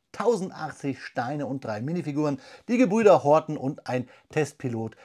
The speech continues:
mit Coca-Cola. Wir schauen uns den Karton von hinten an. Da sehen wir die Fakten, die ihr gleich bekommt. Das ganze Gefährt wird dreiundzwanzig Zentimeter breit und fünfzehn Zentimeter hoch, beziehungsweise nicht breit, sondern lang. Zur Breite kommen wir gleich.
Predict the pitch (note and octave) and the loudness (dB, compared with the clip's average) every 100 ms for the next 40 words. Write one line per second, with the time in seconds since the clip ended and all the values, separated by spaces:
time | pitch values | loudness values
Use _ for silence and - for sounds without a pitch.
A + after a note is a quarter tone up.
0 | _ G#2 C#3 C3 _ - A#2 A#2 C3+ C3+ | _ -8 -8 -8 _ -8 -6 -4 -6 -6
1 | _ _ _ _ - C4+ - - _ _ | _ _ _ _ 4 4 2 -2 _ _
2 | D#3 G#3 - E3+ F3+ D3+ - - A2+ E3 | -2 0 2 0 0 -4 -12 -16 -6 -4
3 | D#3 C#3+ D3+ A2 - A#2+ - - - G#3+ | -4 -2 -4 -4 -6 -4 -4 -8 -4 -2
4 | B3 G#3 F3+ F#3 F3 - - _ - D#3+ | 0 0 -2 -2 -4 -12 -20 _ 0 2
5 | E3 G#2 A2 D#3+ F#3 C#3+ D3+ B2+ B2+ C3+ | 2 -2 -2 -2 -2 -2 -2 0 -2 -4
6 | - E3 - D3 C3 B2+ A#2 A2+ - A#2+ | -4 -6 -6 -4 -2 -2 -2 -6 -8 -10
7 | - G3+ A#3+ A3 _ - D3+ - A#2+ D3 | -4 0 0 -2 _ -6 -6 -4 -4 -2
8 | F3 F#3 D3+ C3 C3+ - C#3 C#3 B2+ B2 | -2 -4 -4 -2 -2 0 0 0 -2 -6
9 | A#2+ B2+ C#3+ C#3 C3 B2 B2 A#2+ A2 A2+ | -2 -2 -2 -4 -6 -6 -8 -8 -6 -4
10 | B2+ - A2 G#2 A2 C3 E3 - - - | -6 -6 -8 -8 -4 -2 -4 -8 -20 -12
11 | C3+ C3+ D#3 D#3+ - C3 C3+ A#2+ A#2 A2 | -8 -6 -6 -8 -8 -8 -6 -6 -6 -6
12 | G#2+ G#2+ F3+ F#3 - - - C3+ C#3+ B2 | -6 0 0 0 -8 -16 -12 -6 -4 -2
13 | A#2+ G#2+ A2 C3+ D3 B2 A2+ G#2+ - - | -4 -8 -2 -2 -2 -4 -4 -6 -10 -20
14 | - A#2 D3 D#3 D3 A2+ A#2+ B2+ - F#3+ | -10 -6 -4 -4 -4 -2 -2 -2 -2 -2
15 | A3+ G#3 F#3 F3 F3 | 0 0 2 4 4